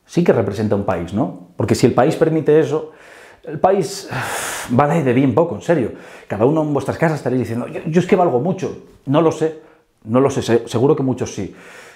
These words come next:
Ahora, que si el país permite esto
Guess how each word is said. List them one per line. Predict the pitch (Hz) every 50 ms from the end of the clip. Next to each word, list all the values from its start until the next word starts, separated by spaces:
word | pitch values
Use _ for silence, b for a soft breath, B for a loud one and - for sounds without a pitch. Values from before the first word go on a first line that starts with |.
| B B -
Ahora, | 110 101 113 110 101 - -
que | - - -
si | - - 104
el | 98
país | - - 107 117 143 156 - - - - - _ -
permite | - - 95 117 131 127 - 104 90 82 - - - - _ _ _ _ _ _ _
esto | - 139 131 - - - 156 165 - -